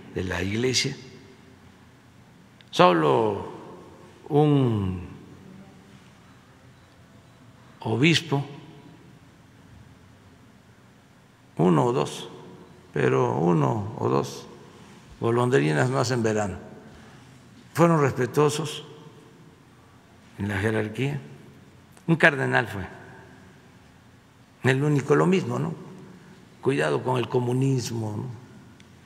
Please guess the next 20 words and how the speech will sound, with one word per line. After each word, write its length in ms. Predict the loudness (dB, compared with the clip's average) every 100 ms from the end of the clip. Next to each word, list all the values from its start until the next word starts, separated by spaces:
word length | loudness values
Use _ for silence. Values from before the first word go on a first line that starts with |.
| -20 -20 -20 -20 -20 -20 -20 -20 -16 -2
Ahí 80 | 0
viene 480 | 2 2 2 -2 -8 -14 -10
el 140 | -4 0
lobo. 280 | 0 -2 -12 -18 -20 -20 -20 -20 -20 -20 -20 -20 -20 -20 -20 -20 -20 -20 -20 -4
Cuidado 200 | 2 2
con 120 | 2 -2
los 100 | -4
comunismos, 500 | -4 0 2 4 2
porque 280 | 0 -6 -10 -14 -18 -20 -20 -20 -20 -20
los 80 | -16
comunistas, 560 | -8 -4 -2 0 0 0
porque, 260 | -2 -8 -12 -16 -20 -20 -20 -20 -20 -20 -20 -18 -18 -18 -12
este, 640 | -4 -4 -4 -2 -2 -2 -8 -16 -20 -20 -20 -20 -20 -20 -20 -20 -20 -20 -20 -20 -20 -8
nos 240 | -2 2
van 180 | 2 2
a 60 | 0
quitar 300 | 0 2 2
a 60 |
los 180 | 0 0
niños, 560 | 2 2 2 0 -2